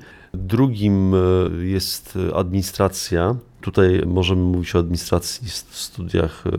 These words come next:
pierwszego i drugiego stopnia. I tutaj sześćdziesiąt, trzydzieści miejsc i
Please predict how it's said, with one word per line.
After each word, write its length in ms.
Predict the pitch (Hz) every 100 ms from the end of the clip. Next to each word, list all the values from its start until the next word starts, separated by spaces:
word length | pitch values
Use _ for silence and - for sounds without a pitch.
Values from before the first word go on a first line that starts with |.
| 160
pierwszego 420 | - - 104 101
i 100 | 87
drugiego 320 | 92 95 92
stopnia. 520 | 87 - 82 - 98 143 - - - - - - -
I 100 | -
tutaj 320 | - 117 107 90
sześćdziesiąt, 680 | - 107 95 120 - 98
trzydzieści 600 | - - 92 120 - -
miejsc 340 | 117 113 107 -
i 240 | 98 101